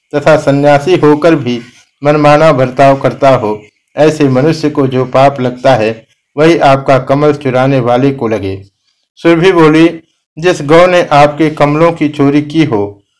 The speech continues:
उसका पैर बालों की रस्सों से बांधा जाए और उसे दूसरा बछड़ा दिखाकर कांस के बर्तन में दुहा जाए।"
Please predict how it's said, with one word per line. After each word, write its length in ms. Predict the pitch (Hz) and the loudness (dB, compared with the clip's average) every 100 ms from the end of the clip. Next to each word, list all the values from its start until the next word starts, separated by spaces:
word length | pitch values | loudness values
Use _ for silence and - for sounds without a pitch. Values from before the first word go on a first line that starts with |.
| _ - | _ -8
उसका 340 | 165 160 165 | -6 0 0
पैर 360 | 147 151 156 151 | 2 2 2 2
बालों 420 | 131 131 147 165 | 0 0 2 0
की 520 | - 123 107 - _ 123 | -2 -6 -6 -12 _ -4
रस्सों 380 | 143 143 175 165 | -4 0 0 0
से 320 | 139 113 - _ _ _ - | -2 -4 -8 _ _ _ -6
बांधा 280 | 143 143 135 | 0 2 2
जाए 360 | 120 110 104 - | 2 0 0 -2
और 180 | 143 156 | 0 2
उसे 280 | - 160 170 | 0 -2 -2
दूसरा 440 | 131 143 143 165 | 0 -2 0 0
बछड़ा 420 | 151 131 131 143 123 | 0 -2 -2 0 0
दिखाकर 560 | 120 - 143 139 123 113 _ _ _ _ - | -2 0 0 0 -4 -4 _ _ _ _ -4
कांस 340 | 135 160 160 | 0 2 0
के 180 | - 156 | -6 -6
बर्तन 420 | 123 131 127 143 | -2 -2 0 -2
में 220 | 143 131 | -2 -4
दुहा 280 | 120 110 123 | -6 -2 -2
जाए।" 380 | 110 101 98 | 0 -2 -4